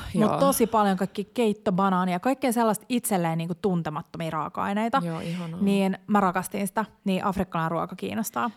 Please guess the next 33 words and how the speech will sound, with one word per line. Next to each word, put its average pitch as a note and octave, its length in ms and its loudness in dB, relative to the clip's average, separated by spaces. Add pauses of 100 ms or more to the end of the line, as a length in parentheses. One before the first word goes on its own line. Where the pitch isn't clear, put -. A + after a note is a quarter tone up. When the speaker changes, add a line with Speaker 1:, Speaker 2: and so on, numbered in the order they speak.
(120)
Speaker 1:
Joo, F3 300 -2
nyt G3 200 -2
mä G#3 60 0
rupesin G3 280 0
googlaan, F#3+ 460 2
et D3+ 160 -8
onks F3+ 300 -2
Mekelinin E3+ 580 -4
kadulla - 360 -6
vielä F2+ 220 -6
se - 140 -10
yksi, - 300 -8
missä F3+ 180 -10
mä E3 80 -6
oon D#3+ 120 -8
joskus - 360 -10
käyty. D4 440 0
Speaker 2:
Mm. F#3 60 2
Speaker 1:
Ei F3 160 0
välttämättä, - 640 -8
mun E3 140 -2
mielestä D#3 200 -6
sekin - 260 -8
oli... - 240 -6 (1300)
Joo, F3+ 500 -6 (580)
ei G#3 300 -6
ehkä. - 380 -16 (460)
Speaker 2:
Hei, A#3 420 2
sitten C#4+ 380 -2
tota, G3 680 2 (1120)
sit A3 200 -4
tulee F3+ 180 0
kysymys. F#3 460 -4